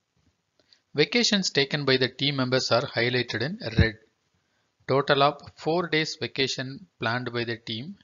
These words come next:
in, as per this example. For the vacation days, zero hours considered for the work.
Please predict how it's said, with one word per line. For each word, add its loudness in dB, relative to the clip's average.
in, -10
as -6
per -6
this -10
example. -4
For 2
the 2
vacation 0
days, -2
zero 2
hours 2
considered -4
for -2
the -6
work. -2